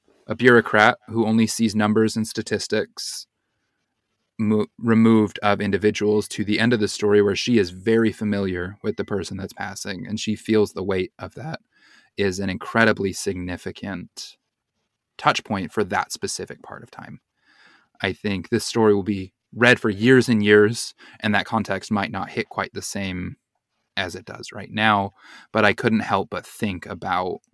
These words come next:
that context that they were writing in, that they were releasing it in, that this book served as a light and a joy, and it's funny, it's quirky, we were talking about, it felt like exactly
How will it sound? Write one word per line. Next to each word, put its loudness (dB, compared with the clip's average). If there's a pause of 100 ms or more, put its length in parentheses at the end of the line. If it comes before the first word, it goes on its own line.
(560)
that -4
context -14 (100)
that -6
they -2
were -2
writing -2
in, -12
that -6
they 0
were 0
releasing -4
it -10
in, -12 (480)
that 0 (1300)
this 2
book 2
served 2
as -6 (240)
a -2
light 0
and -2
a -4
joy, 4
and -4
it's -8
funny, 2
it's -2
quirky, 2
we 4
were -2
talking 0
about, -2 (380)
it 2
felt 4
like 2
exactly 0